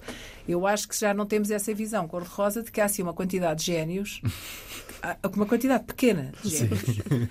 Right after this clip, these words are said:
Speaker 1: O resto é o comum dos mortais, que, coitado, nunca vai lá chegar, e que todos estes processos, mesmo o processo, se calhar, mais individual da criação artística,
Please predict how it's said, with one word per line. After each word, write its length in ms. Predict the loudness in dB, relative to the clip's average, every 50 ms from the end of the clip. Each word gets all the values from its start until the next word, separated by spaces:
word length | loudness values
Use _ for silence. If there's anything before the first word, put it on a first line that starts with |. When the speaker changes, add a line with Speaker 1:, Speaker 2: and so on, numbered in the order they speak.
| -4
Speaker 1:
O 120 | -4 -4 -2
resto 400 | 0 2 2 2 2 0 0 0
é 40 | 0
o 80 | 0 0
comum 240 | 0 0 0 2
dos 100 | 2 0
mortais, 560 | -2 -4 -6 -4 -2 0 2 2 2 0 -4 -8
que, 120 | -12 -10
coitado, 480 | -8 -6 -6 -2 -2 -2 -2 0 0 0
nunca 240 | 0 2 2 0
vai 180 | 2 2 0 0
lá 160 | 0 0 0
chegar, 220 | 0 -2 -2 -2 -2 -2 -2 -4 -6 -8 -10 -10 -12 -14 -16 -16 -16 -18 -18 -6 0
e 120 | 0 0
que 280 | 2 4 4 4 4 2 -2 -2 2
todos 340 | 4 4 6 4 4 2 2
estes 260 | 2 2 2 -2 -6
processos, 600 | -6 -6 -6 -4 0 2 2 2 0 -2 0 2
mesmo 680 | 4 4 6 6 6 6 6 6 4 4 4 4 4
o 60 | 2 0
processo, 1000 | -2 -4 -2 0 2 2 2 2 0 -4 -6 -4 -4 -4 -4 -4 -6 -6 -8 -10
se 140 | -12 -8 -6
calhar, 280 | -4 -2 0 0 2
mais 320 | 4 4 6 6 6 6 6
individual 800 | 6 6 4 4 2 0 -2 -2 0 2 4 4 4 4 2
da 100 | 0 -2 -4
criação 460 | -2 -2 -2 0 0 0 0 0 0
artística, 840 | -2 -2 -2 -2 -2 0 0 0 -2 -2 -2 2 2 2 2 2